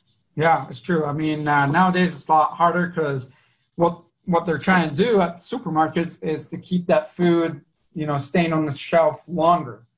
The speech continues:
So to keep it living longer, they have to spray it with chemicals, which these chemicals, any chemicals that you put in your body is toxic, you know? Um, so yeah, I mean, the biggest thing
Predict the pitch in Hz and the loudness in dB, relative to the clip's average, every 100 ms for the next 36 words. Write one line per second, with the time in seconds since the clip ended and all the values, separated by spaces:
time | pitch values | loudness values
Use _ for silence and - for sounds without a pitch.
0 | _ _ - 143 135 143 135 180 165 151 | _ _ -6 -6 -8 -14 -6 -6 -6 -10
1 | - _ _ 160 139 139 185 247 202 175 | -14 _ _ -2 -2 0 2 4 2 0
2 | 160 156 151 _ - 156 156 - 175 156 | 0 -2 -6 _ -4 -4 -4 -6 -2 -2
3 | 147 139 135 175 160 151 - 165 156 139 | -2 -8 -6 -4 -4 -4 -6 -2 -2 -6
4 | - _ _ _ _ _ 151 151 143 - | -14 _ _ _ _ _ -2 -2 -2 -8
5 | 139 131 180 175 156 156 151 165 156 - | -8 -2 0 0 0 -4 -4 -4 -6 -2
6 | 190 175 160 135 143 139 156 151 139 135 | -2 -2 -4 -6 -8 -8 -10 -6 -2 -2
7 | 127 120 - - 185 170 - - _ _ | -4 -10 -16 0 0 0 -8 -20 _ _
8 | _ _ _ 139 127 123 - _ _ - | _ _ _ -8 -8 -8 -12 _ _ -6
9 | 139 139 135 139 - - 170 160 156 190 | -4 -2 -4 -6 -12 -4 0 2 2 4
10 | 170 139 156 160 151 151 143 196 196 - | 2 0 -4 -6 -8 -8 -2 0 0 0
11 | 185 | 2